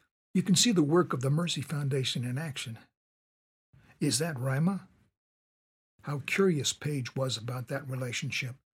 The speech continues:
But she didn't want to offend him so early in her visit. The trip was exactly what Paige hoped to see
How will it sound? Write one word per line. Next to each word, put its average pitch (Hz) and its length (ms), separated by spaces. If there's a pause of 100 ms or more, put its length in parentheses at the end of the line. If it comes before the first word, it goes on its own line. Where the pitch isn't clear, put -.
(340)
But - 140
she 180 120
didn't 202 260
want 147 220
to 156 100
offend 156 340
him 131 100
so 139 240
early 151 280
in 131 100
her 120 120
visit. 135 440 (640)
The 139 80
trip 185 300
was 139 180
exactly 156 560
what 139 260
Paige 143 300
hoped 139 300
to 147 80
see 139 440